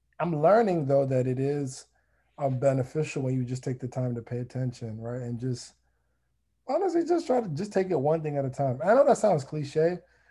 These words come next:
but I think that is the easiest way to not keep yourself over-, overwhelmed, right? Even with your goals, just compartmentalize them joints, right? And just put each of your goals in, like, different boxes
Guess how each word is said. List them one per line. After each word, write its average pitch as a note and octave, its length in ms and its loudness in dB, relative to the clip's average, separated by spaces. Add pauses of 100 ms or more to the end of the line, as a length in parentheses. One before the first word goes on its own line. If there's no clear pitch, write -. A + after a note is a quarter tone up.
(100)
but C3+ 100 -2
I C#3+ 80 4
think F#3+ 180 2
that F3+ 160 4
is G3 140 -2
the D#3+ 200 -4
easiest D#3+ 360 -2
way D3 160 -2
to C#3+ 120 -8
not C#3+ 220 -4
keep C3 180 -8
yourself B2 340 -6
over-, C3+ 300 -6
overwhelmed, C3 560 -2
right? C3 160 -2
Even F#3 200 0
with E3 140 -6
your C3 120 -6
goals, C#3 520 -4 (480)
just D#3+ 400 -4
compartmentalize C#3+ 1600 2
them B2+ 180 0
joints, A#2+ 320 -4
right? B2 160 -2
And B2 80 -4
just C3 180 -6
put C#3+ 220 -2
each D3 200 -8
of B2+ 120 -8
your B2+ 140 -4
goals C3 340 -2
in, B2+ 80 -2
like, A#2+ 200 -8
different B2+ 420 -6 (460)
boxes C3 760 0